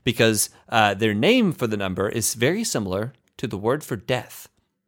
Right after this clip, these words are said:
It is a curious mathematical oddity that two plus two equals two times two equals four. So two plus two is four, and two times two is four. Four is the only number that can be obtained by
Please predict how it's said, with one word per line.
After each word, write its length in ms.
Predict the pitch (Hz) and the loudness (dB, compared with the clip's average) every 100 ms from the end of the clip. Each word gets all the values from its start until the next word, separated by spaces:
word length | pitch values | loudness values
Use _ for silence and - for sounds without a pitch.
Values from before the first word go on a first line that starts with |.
| _ - - - | _ -20 -20 -2
It 120 | 190 | 0
is 160 | 269 294 | 2 0
a 60 | |
curious 520 | 294 - 254 226 202 - | -2 2 4 4 2 0
mathematical 500 | 175 185 170 160 147 | 0 2 2 2 2
oddity 520 | - 170 143 110 120 - - | 4 4 2 -2 -2 -4 2
that 200 | 147 135 | 4 4
two 240 | - 247 | 0 -2
plus 260 | 277 240 233 | 0 0 0
two 380 | - 151 131 180 - _ _ - | 0 0 0 -2 -10 _ _ -4
equals 640 | 262 254 123 147 123 - - | -2 0 0 -2 -2 -8 -8
two 240 | - 190 165 | 0 2 2
times 440 | - 214 254 247 | 2 2 2 0
two 360 | - 113 104 110 | 0 0 0 -2
equals 300 | - 113 113 | -4 -2 -4
four. 340 | - 123 78 - _ _ | -2 -2 -2 -8 _ _
So 120 | - | -8
two 180 | 110 175 | 0 2
plus 160 | 175 185 | 2 2
two 140 | - | 2
is 100 | 170 | 2
four, 280 | - 165 151 | 2 2 2
and 160 | - 107 | 2 -4
two 100 | 127 | -4
times 260 | 131 107 | -2 -4
two 140 | - 95 | -4 -6
is 80 | 82 | -6
four. 300 | 90 85 90 - - - _ | -8 -8 -8 -14 -20 -20 _
Four 380 | _ - 233 294 | _ -2 4 4
is 100 | 294 240 | 2 0
the 140 | 233 | -2
only 380 | - 202 254 277 | 2 2 4 2
number 400 | 226 135 110 120 | 2 2 2 0
that 200 | 117 143 | 0 -2
can 120 | 165 | -2
be 140 | 147 143 | -2 -2
obtained 460 | 117 - 165 185 | -2 -4 -4 0
by 200 | 156 120 | 2 0